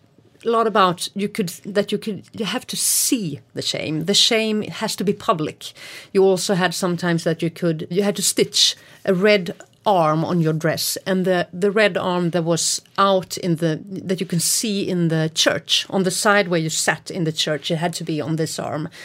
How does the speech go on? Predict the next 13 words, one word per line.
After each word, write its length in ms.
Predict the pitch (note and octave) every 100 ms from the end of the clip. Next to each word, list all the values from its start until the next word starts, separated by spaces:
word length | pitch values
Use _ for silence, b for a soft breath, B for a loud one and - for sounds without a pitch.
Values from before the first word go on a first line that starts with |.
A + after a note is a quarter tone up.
| B
so 180 | - G#3
everybody 440 | G#3 F#3 F3 D#3+ -
could 100 | E3
see 240 | - D3
it. 80 | D#3+
That's 240 | F#3+ -
the 80 | E3+
whore. 360 | - G2+ - - b b b
That's 220 | F#3+ F3+
the 120 | -
girl 320 | E3+ E3+ D#3 D#3
with 160 | D#3
the 220 | D3 C#3